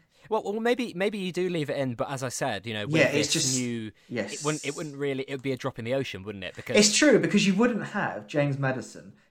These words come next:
Speaker 2: teenage wonder kid, sitting in casino playing, would you? So
Speaker 1: Well,
Speaker 2: therefore,
Speaker 1: you, you,
Speaker 2: it
Speaker 1: you might.
Speaker 2: Oh,
Speaker 1: You
Speaker 2: yeah.
Speaker 1: might. You
Speaker 2: Yeah.
Speaker 1: might.
Speaker 2: Yeah, that's true.
Speaker 1: Um, you, you may do. Uh, that, that, you know,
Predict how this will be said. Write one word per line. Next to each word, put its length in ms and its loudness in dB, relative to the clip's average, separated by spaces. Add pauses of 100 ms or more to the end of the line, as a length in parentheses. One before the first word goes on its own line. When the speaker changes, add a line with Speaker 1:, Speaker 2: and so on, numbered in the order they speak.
Speaker 2:
teenage 560 0 (100)
wonder 360 0
kid, 300 -14 (120)
sitting 320 -6
in 80 -2
casino 460 -4
playing, 420 -4
would 140 -10
you? 160 -16 (180)
So 180 2
Speaker 1:
Well, 120 8
Speaker 2:
therefore, 200 6
Speaker 1:
you, 180 4
you, 200 -2
Speaker 2:
it 140 -4
Speaker 1:
you 80 -2
might. 340 0 (500)
Speaker 2:
Oh, 380 -6 (260)
Speaker 1:
You 140 -4
Speaker 2:
yeah. 80 0
Speaker 1:
might. 240 -4 (300)
You 100 -6
Speaker 2:
Yeah. 80 2
Speaker 1:
might. 220 -4 (260)
Speaker 2:
Yeah, 220 -2 (340)
that's 140 -16
true. 200 -14 (720)
Speaker 1:
Um, 560 -8
you, 220 -10
you 120 -8
may 220 -6
do. 200 -10 (380)
Uh, 180 -8
that, 200 -10
that, 260 -12
you 120 -12
know, 120 -10